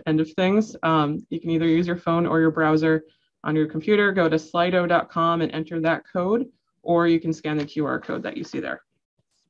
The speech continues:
Um, one other note about Slido is you will see that there is a Q and A function in Slido. It's just kind of there by default. Please don't submit anything there. I don't have a way to monitor it. <laughs> Um, no one's gonna be checking it. So again, if you have any questions, um,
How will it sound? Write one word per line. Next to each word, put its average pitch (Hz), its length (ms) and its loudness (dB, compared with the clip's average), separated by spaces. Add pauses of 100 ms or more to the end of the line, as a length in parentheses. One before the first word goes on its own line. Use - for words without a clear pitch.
(1000)
Um, 160 420 4
one 180 180 0
other 190 200 2
note 185 160 2
about 175 260 2
Slido 185 600 -2
is 160 460 0 (240)
you 170 180 -6
will 185 120 -4
see 190 180 -6
that 170 140 0
there 165 140 2
is 160 100 0
a 147 80 0
Q 170 260 -6
and 165 100 0
A 160 80 -2
function 160 540 -4
in 160 140 0
Slido. 190 540 -2
It's 151 180 -6
just - 300 -10
kind 156 180 -4
of 147 80 -2
there 151 200 0
by 151 220 -2
default. 165 600 -2 (500)
Please 185 220 2
don't 175 180 0
submit 165 240 0
anything 170 340 0
there. 175 260 2
I 156 100 2
don't 156 140 2
have 165 140 0
a 160 40 4
way 151 140 2
to 151 60 -2
monitor 147 440 0
it. 156 200 -2
<laughs> - 300 -6
Um, 165 300 -2
no 165 100 2
one's 156 160 2
gonna 160 140 -4
be 151 100 0
checking 135 340 -6
it. - 120 -10
So 165 120 0
again, 151 180 2
if 156 100 -2
you 170 60 -4
have 165 100 0
any 165 120 -2
questions, 151 480 -4 (480)
um, 139 400 0